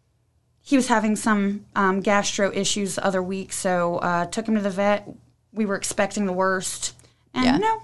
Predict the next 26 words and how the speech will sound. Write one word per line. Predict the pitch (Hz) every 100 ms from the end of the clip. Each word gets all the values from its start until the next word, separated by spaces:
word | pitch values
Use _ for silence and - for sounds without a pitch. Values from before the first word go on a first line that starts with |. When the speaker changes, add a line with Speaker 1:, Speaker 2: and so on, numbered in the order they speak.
| -
Speaker 1:
healthy | - 359 359 392
as | 415
a |
horse. | 466 508 453 - - _ 202
Speaker 2:
Oh | 190 190
my | 190 180
Speaker 1:
So, | 285 247 240
Speaker 2:
goodness. | 247 247 - -
Speaker 1:
we | - 262
were | 262 269
just | 262 269 -
thinking | 262 254 262
with | 254
his | 254
age | 254 262 254
and |
everything, | 233 220 233 220
they |
were | 214
gonna | 220 214
tell | 233 226
us | 220 220
it's | 214
about | 214 214 -
that | 220 214
time. | 247 240 247 247